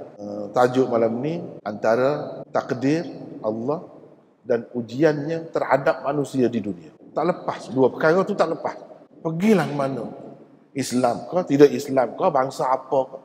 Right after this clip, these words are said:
semua ada ujian. Tak lepas daripada ujian. Kalau berjaya,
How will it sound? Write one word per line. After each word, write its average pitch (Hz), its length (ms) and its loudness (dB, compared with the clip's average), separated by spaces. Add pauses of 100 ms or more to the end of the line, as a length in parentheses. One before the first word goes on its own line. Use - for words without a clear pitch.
(180)
semua 165 480 0
ada 123 80 0
ujian. 107 480 -2
Tak 165 160 -4
lepas - 320 -12
daripada 107 400 -10
ujian. 80 400 -20 (320)
Kalau 113 240 4
berjaya, 127 480 6